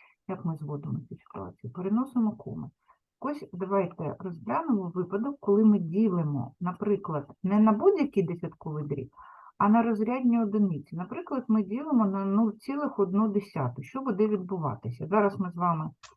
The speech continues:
з'ясуємо на практиці, що буде відбуватися,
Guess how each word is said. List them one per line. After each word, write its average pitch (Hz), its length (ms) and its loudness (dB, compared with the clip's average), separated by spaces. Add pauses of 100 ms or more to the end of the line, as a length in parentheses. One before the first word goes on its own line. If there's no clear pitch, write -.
(460)
з'ясуємо 220 720 6
на 196 100 4
практиці, 135 840 -2
що - 220 -2
буде 165 300 -2
відбуватися, 151 800 -6